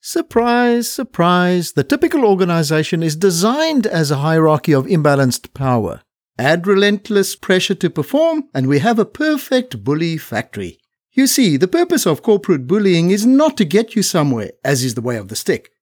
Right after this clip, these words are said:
Its purpose is to make someone in a position of power feel better about being so inadequate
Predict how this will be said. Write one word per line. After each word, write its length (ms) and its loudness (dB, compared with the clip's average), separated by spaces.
Its 220 -4
purpose 560 0
is 160 0
to 140 -2
make 260 0
someone 400 2
in 100 4
a 60 4
position 460 0
of 160 0
power 380 0
feel 340 -2
better 640 0
about 320 -4
being 240 0
so 680 0
inadequate 880 -2